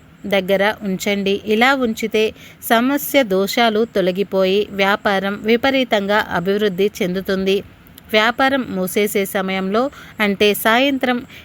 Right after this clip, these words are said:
ఈ నిమ్మకాయ ముక్కలను తీసి ఎవరూ తొక్కని ప్రదేశంలో పడవేయండి. మంచి లాభాలను చూస్తారు. అలాగే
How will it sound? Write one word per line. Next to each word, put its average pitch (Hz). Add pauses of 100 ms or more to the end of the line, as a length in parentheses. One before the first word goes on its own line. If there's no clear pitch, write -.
(120)
ఈ 262
నిమ్మకాయ 254
ముక్కలను 220
తీసి 202 (120)
ఎవరూ 240
తొక్కని 220
ప్రదేశంలో 196
పడవేయండి. 190 (640)
మంచి 247
లాభాలను 226
చూస్తారు. 196 (100)
అలాగే 190